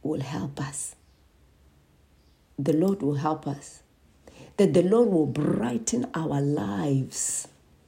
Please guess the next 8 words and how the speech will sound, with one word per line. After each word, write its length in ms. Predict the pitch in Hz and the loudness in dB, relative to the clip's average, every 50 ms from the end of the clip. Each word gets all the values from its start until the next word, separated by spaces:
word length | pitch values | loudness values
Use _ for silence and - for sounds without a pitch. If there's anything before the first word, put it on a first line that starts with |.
| _ _ _ _ _ _ _ _ _ _ _ _ _ _ _ _ _ _ - - - - _ _ | _ _ _ _ _ _ _ _ _ _ _ _ _ _ _ _ _ _ -20 -20 -20 -20 _ _
In 160 | - 196 180 165 | 0 0 2 2
the 100 | 170 165 | 0 -2
name 560 | 165 165 180 190 214 220 220 220 196 - - - | -2 -2 -2 -2 0 0 0 0 -2 -6 -8 -8
of 200 | - 156 - 139 | -10 -10 -10 -12
Jesus, 580 | 139 - - - - - - - 135 - - - | -10 -6 -6 -6 -6 -6 -6 -8 -8 -8 -6 -4
it 220 | - 202 202 - - | -2 -2 0 0 -2
is 160 | 190 - - | -4 -2 0
noon. 500 | 185 185 196 214 214 202 165 143 135 | 0 2 4 4 4 4 2 0 -4